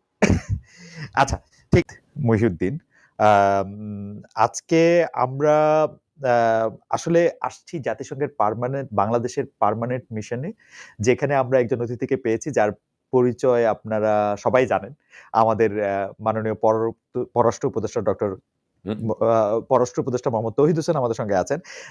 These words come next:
Speaker 1: জনাব মোহাম্মদ তৌহিদ হোসেন, আপনাকে অনেক ধন্যবাদ। আপনি আমাদের সাথে যুক্ত হয়েছেন, আপনার এই,
Speaker 2: ধন্যবাদ আপনাকে।
Speaker 1: আহ, এই, এই সময় দিয়েছেন, সেজন্য আপনাকে শুভেচ্ছা এবং স্বাগত জানাই আমাদের অনুষ্ঠানে। আহ, জনাব তৌহিদ হোসেনের সঙ্গে কথা বলা সবসময়ই,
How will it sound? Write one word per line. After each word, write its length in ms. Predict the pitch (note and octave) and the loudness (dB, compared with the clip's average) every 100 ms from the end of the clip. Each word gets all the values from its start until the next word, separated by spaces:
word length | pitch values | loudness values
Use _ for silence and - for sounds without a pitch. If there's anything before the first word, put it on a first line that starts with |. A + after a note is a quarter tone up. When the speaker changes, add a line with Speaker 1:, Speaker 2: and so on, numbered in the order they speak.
| - | 0
Speaker 1:
জনাব 160 | C3 B2+ | 2 2
মোহাম্মদ 200 | C3 C3 | 0 0
তৌহিদ 160 | C#3 | -2
হোসেন, 180 | C3+ F3 | -2 -4
আপনাকে 260 | C#3+ B2+ B2 | -2 -2 -2
অনেক 260 | A#2+ B2 G2+ _ _ - | 0 -2 -6 _ _ -8
ধন্যবাদ। 320 | A#2 B2 C#3+ - _ _ _ _ | -2 0 0 -4 _ _ _ _
আপনি 220 | G#2 A2 | -4 0
আমাদের 180 | G#2+ G2+ | 0 0
সাথে 180 | A2+ A2 | -2 -2
যুক্ত 260 | G2 G#2+ B2 | -2 0 2
হয়েছেন, 280 | A2+ A#2+ | 2 0
আপনার 340 | G#2 - G#2+ G2 | -2 -2 -2 0
এই, 60 | |
Speaker 2:
ধন্যবাদ 180 | B2 A2+ | 0 0
আপনাকে। 220 | F2+ G#2 | -2 -2
Speaker 1:
আহ, 100 | G2+ | -4
এই, 300 | - G#2 G2+ | -4 -2 -2
এই 400 | G2 F#2+ G2+ G2 - _ | -2 -2 -2 -4 -10 _
সময় 360 | - A2+ G2+ G2 | -2 0 2 0
দিয়েছেন, 380 | F2+ G2 - F#2+ | 0 0 0 -10
সেজন্য 300 | F#2 F#2 F#2 | -6 -4 -2
আপনাকে 320 | F2+ F2+ F#2 | -4 -6 -8
শুভেচ্ছা 400 | - G2 - F#2+ | -2 -2 0 -2
এবং 240 | F2 F2 E2+ _ | -2 -8 -16 _
স্বাগত 300 | - A#2 G#2+ | 0 0 0
জানাই 220 | F#2+ F2+ | -4 -6
আমাদের 360 | - - - - | -12 -18 -20 -18
অনুষ্ঠানে। 360 | - - - - | -18 -12 -12 -12
আহ, 1080 | - C4 A#3 - - - - D3 C#3+ D3 | -18 -16 -14 -14 -16 -16 2 4 6 4
জনাব 240 | C#3+ F3 F3+ | 2 -2 0
তৌহিদ 200 | G#3 A3 | -2 -2
হোসেনের 240 | B3 A#3 | -6 -6
সঙ্গে 200 | B3 A#3 | -2 2
কথা 220 | F#3 F3 | 2 2
বলা 220 | F#3+ G3+ G3 | 2 2 2
সবসময়ই, 600 | F3 - F#3+ G3 G3+ | -2 -6 -2 0 0